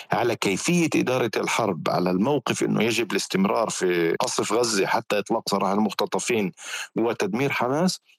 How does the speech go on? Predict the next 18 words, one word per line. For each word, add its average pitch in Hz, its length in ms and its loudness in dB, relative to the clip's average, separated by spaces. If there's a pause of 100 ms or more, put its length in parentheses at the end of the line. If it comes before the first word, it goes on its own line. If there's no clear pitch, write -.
(160)
اثنيناتهم 202 460 0
يطلقون 175 500 2
ذات 151 180 0
التصريحات. - 680 -2 (600)
فهي 156 200 2
مسألة، - 400 2
لكن 110 300 0
المسألة، 110 460 4
المسائل 135 640 2
الأهم 127 500 2 (420)
هي 151 160 -2
الاتهامات 135 720 0
العينية 110 720 2
اللي 175 140 0
كانت 110 380 0
لحزب 95 500 0
العظمة 104 420 2
اليهودية 98 720 0